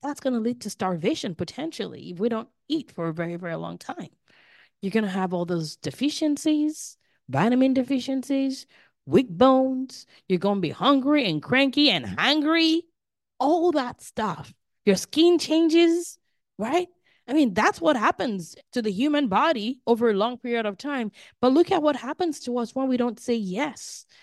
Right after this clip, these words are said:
to the things that we're meant to do. We starve. It's just different. It looks like burnout. It looks like discontent.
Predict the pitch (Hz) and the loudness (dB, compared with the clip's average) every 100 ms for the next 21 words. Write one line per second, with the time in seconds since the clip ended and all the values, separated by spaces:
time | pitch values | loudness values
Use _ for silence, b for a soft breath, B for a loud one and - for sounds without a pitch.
0 | b b 226 190 - 294 269 220 208 196 | b b 0 0 0 0 0 -2 -4 -2
1 | 220 240 226 196 262 233 143 - 233 233 | 0 0 -2 -2 2 2 0 -2 -4 -4
2 | - 214 311 226 139 _ _ _ _ 220 | -8 -8 -4 -4 -6 _ _ _ _ -8
3 | 269 247 - 262 294 202 196 247 - 226 | -4 -6 -6 -8 -6 -6 0 0 0 -8
4 | 160 190 208 208 202 165 _ _ _ _ | -10 -8 -6 -6 -6 -8 _ _ _ _
5 | _ - 220 240 - 220 170 - - _ | _ 2 4 4 2 -6 -6 -8 -20 _
6 | _ _ _ _ _ _ _ _ 156 180 | _ _ _ _ _ _ _ _ -6 -6
7 | - - 190 175 226 254 175 - | -4 -2 0 0 -2 0 -2 -8